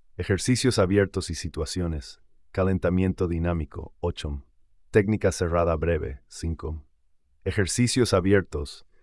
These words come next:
simulación de transiciones rápidas entre disciplinas, ejercicios de agilidad con conos o marcadores, trabajo de equilibrio y coordinación.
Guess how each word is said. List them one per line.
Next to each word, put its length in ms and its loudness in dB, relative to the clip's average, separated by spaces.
simulación 640 2
de 80 4
transiciones 600 -2
rápidas 480 2
entre 220 -4
disciplinas, 840 -6
ejercicios 600 -2
de 80 0
agilidad 540 -2
con 180 -6
conos 400 -2
o 40 -4
marcadores, 800 -4
trabajo 400 0
de 80 0
equilibrio 720 -4
y 140 -10
coordinación. 840 -8